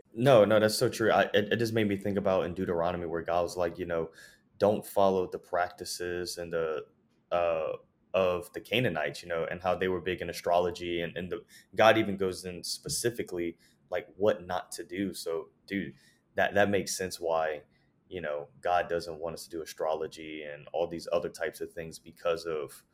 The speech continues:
where it came from. And, you know, and here, here's another thing I was always thinking about. I'm like, "Okay, I know there are some things that God tells us not to do, and he gives us a reason why. There's some things God tells us not to do and doesn't even tell us why."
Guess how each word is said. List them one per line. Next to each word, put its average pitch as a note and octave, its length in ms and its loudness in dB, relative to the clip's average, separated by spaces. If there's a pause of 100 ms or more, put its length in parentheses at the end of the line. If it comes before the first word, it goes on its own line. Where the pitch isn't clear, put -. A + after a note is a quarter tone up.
(400)
where F#2+ 220 2
it - 80 -10
came A2+ 240 0
from. D#2+ 300 -4 (140)
And, C3 160 4
you C3+ 120 4
know, B2 340 8
and G#2+ 300 2 (1040)
here, - 380 4 (420)
here's C#3+ 320 2
another A2+ 300 4
thing F2+ 340 -4 (380)
I - 40 2
was G2+ 140 4
always G#2 280 4
thinking G2 260 -4
about. F#2 180 -4
I'm F#2 60 -4
like, F2+ 160 0
"Okay, F#2 360 0 (300)
I G#2+ 60 0
know D3 160 4
there C3+ 160 6
are A2+ 40 2
some A#2+ 300 0
things A2 240 -2
that F2+ 200 -2
God F#2+ 220 0
tells F2+ 240 -2
us E2 160 -12
not D#2+ 260 -8
to G#2 100 -6
do, A#2 320 0 (1300)
and G#2+ 400 4
he G#2+ 140 0
gives G#2 200 2
us E2+ 120 -8
a F2+ 80 -2
reason E2 300 -6
why. G#1 260 -8 (580)
There's - 160 4
some C#3 160 4
things B2 240 0
God A2 180 4
tells G#2 200 4
us F2+ 100 -8
not G2 180 0
to G2 100 -8
do F#2+ 180 0
and E2+ 80 -6
doesn't E2+ 200 -4
even D2+ 140 -14
tell C#2 200 -6
us - 140 -8
why." G1+ 220 -12